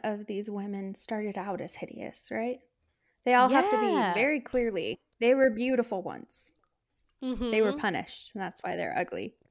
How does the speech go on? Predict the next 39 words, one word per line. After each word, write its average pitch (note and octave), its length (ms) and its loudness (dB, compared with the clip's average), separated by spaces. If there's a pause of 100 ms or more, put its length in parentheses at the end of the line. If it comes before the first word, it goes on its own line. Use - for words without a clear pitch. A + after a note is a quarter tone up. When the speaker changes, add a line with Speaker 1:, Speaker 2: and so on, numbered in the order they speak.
Speaker 1:
None G#3+ 240 4
of A3+ 80 4
Speaker 2:
I - 20 -8
Speaker 1:
them G3 100 2
Speaker 2:
think F#3+ 80 2
Speaker 1:
were F3+ 100 2
Speaker 2:
that, - 120 4
Speaker 1:
ugly, - 100 0
Speaker 2:
like, D#4+ 220 2
there's, C#4 240 2
like, C4 120 4
Speaker 1:
just A#3 100 -2
Speaker 2:
this B3 160 -2
Speaker 1:
embers. G3+ 160 -6
Speaker 2:
weird, A#3+ 480 2 (360)
I A3 120 -6
don't C4 120 -2
know, C4+ 140 2
I'm A3+ 80 -2
like, A3 160 -2
"What D4 480 0 (460)
makes C#4+ 320 -2
you C#4 180 -2
get B3 300 0
off A3 420 0
on, G#3+ 160 -2
like, G3+ 200 -4
beautiful G#3+ 440 -2
women G#3 340 -4
becoming G3 420 -10
horrible F#3+ 520 -2
and F3+ 160 -8
coming G3 320 -6
back F#3 220 -6
for G#3 160 -2
revenge?" F3+ 580 -6
Like, F#3 160 -8
this C4 260 -2
is, G#4 160 -2